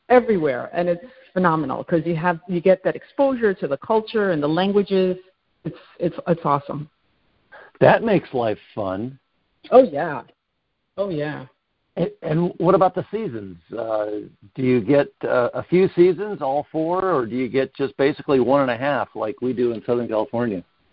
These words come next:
Speaker 1: Well, I joke, <laughs> and I tell people we only get two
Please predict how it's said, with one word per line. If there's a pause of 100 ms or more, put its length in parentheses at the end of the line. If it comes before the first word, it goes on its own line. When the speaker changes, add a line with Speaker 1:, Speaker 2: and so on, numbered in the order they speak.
Speaker 1:
Well, (100)
I
joke, (140)
<laughs>
and
I
tell
people (380)
we
only
get
two